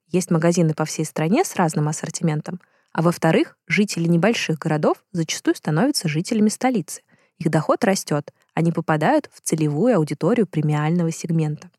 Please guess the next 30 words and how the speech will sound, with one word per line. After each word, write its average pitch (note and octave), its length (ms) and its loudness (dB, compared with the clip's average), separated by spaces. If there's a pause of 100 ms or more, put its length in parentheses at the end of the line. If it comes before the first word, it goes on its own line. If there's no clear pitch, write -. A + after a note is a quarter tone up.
(380)
Иными A3 260 4
словами, A3 640 2
потенциальный E3+ 580 0
покупатель G#3 560 -2
со - 140 -4
временем F#3+ 400 2
становится F#3 580 -2 (100)
лояльным, E3+ 680 -2 (260)
если D#3+ 220 0
бренд F3 320 2
ведет D3+ 240 0
соответствующую, D#3+ 840 -2 (120)
пусть - 260 -2
и A3+ 60 4
неочевидную F3+ 640 0
сначала, C#3+ 580 -6
работу. F3 440 -4 (360)
И C4+ 100 0
да, F3+ 220 0 (100)
к - 80 -8
ней D#4 160 4
относится A3 420 0
в - 80 -8
том A3 220 0
числе D3+ 460 -6
подстраивание E3+ 640 2
контента D#3+ 480 -2
под D3+ 180 -2
разную F#3 380 2
аудиторию. D#3 580 -4